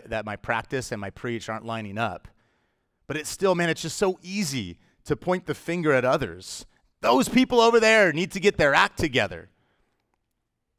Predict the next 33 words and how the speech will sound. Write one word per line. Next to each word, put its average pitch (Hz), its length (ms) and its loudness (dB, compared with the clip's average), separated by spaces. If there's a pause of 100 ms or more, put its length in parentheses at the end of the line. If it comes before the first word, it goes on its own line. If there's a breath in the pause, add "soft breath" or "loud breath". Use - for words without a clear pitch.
(720)
This 190 220 2
passage 226 600 0
has 160 180 0
even 220 280 0
been 196 200 2
used 175 520 -4 (240 soft breath)
by 165 180 2
Christians 214 600 0
throughout 175 380 2
time 180 380 0 (200 soft breath)
to 196 120 4
point 220 260 2
the 226 80 4
finger 214 300 2
at 202 160 4
the 233 80 0
Jewish 226 420 -2
people. 98 420 -6 (2000)
But 147 120 -2
remember, 208 360 2
when 202 140 2
you 202 80 6
point 202 300 2
one 208 200 4
finger, 175 500 2 (140 soft breath)
there's 143 180 2
at 175 140 4
least 180 300 0
three 175 360 2 (400 soft breath)
pointing 165 280 -2
back 151 260 -2
at 170 80 -4
yourself. 131 720 -4